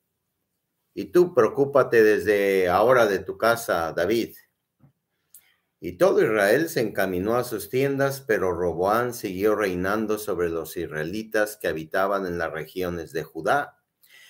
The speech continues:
El rey Roboam envió a Do-,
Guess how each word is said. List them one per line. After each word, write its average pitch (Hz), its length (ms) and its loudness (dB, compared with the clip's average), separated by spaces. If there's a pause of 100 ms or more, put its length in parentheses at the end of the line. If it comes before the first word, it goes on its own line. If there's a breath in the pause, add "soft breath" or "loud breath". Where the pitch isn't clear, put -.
(140 soft breath)
El 87 180 -2
rey 110 260 2
Roboam 104 720 0
envió 92 560 0
a 107 220 0
Do-, 87 380 -4